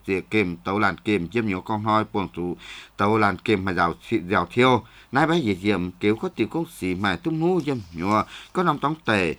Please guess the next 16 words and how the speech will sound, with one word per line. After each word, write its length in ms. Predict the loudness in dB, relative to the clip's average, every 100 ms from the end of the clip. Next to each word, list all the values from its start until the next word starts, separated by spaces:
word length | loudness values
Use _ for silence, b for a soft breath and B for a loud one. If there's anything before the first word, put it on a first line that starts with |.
| B B
khờ 120 | 4
lên 240 | 4 4 0 0
chua-, 300 | 2 2 -2
khờ 100 | 0
lên 200 | 0 0
thuẫn, 240 | 4 4 4 -4 B B
miền 220 | 2 4
màn 260 | 6 6 4
diêm 120 | 0
tẩy 240 | 0 0 0
thang, 340 | 4 4 4 -2 B
ai 140 | -2 0
can 200 | 0 -2
có 100 | -2
nóng 160 | -2
tóng 200 | -2 -4